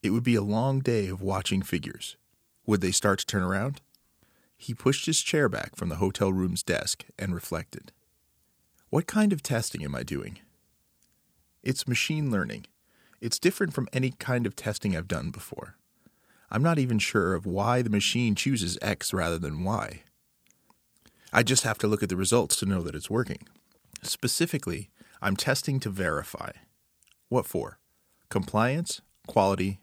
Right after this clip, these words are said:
and competition. Why is that complex? Carrier connection,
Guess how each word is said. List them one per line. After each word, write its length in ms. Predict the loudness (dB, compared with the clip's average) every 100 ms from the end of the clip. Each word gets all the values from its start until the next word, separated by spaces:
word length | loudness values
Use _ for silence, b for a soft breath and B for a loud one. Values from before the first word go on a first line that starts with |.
| _
and 100 | -8
competition. 580 | -2 -2 -2 -6 -6 -6 -12 _ b b b b b b b
Why 240 | 0 2 4
is 180 | 2 0
that 180 | -2
complex? 640 | 0 -2 0 -2 -4 -10 -12 _ _ _ _ _ _ _ _ -2
Carrier 300 | 4 4 4
connection, 640 | 0 0 0 0 -2 -2